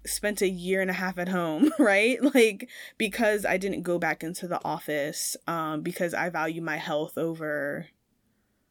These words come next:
um, trying to be someone's friend at work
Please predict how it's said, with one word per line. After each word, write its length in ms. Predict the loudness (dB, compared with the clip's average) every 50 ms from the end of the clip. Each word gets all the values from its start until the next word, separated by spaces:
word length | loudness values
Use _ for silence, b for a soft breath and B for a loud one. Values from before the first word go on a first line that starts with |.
| _ _ _ _ _ _ -6
um, 640 | -4 -2 -2 -2 -2 -2 -2 -2 -2 -4 -4 -8 -10 -14 -12
trying 260 | -8 -6 -4 -4 -4
to 60 | -4
be 120 | -4 -4 -4
someone's 400 | -4 -2 -2 -2 -2 -2 -4 -4
friend 420 | -4 -4 -4 -4 -4 -6 -8 -8 -6
at 200 | -6 -6 -6 -6
work 500 | -6 -4 -4 -4 -6 -8 -14 -20 -20